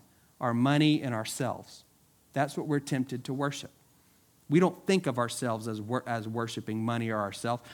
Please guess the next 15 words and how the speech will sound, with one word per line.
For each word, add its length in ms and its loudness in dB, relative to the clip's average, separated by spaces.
but 120 2
that's 220 2
who 160 4
we 180 4
trust. 760 -4
And 160 6
maybe 240 8
we 120 4
don't 200 2
trust 320 2
in 120 4
money 260 6
and 100 6
ourselves 320 2
completely, 800 0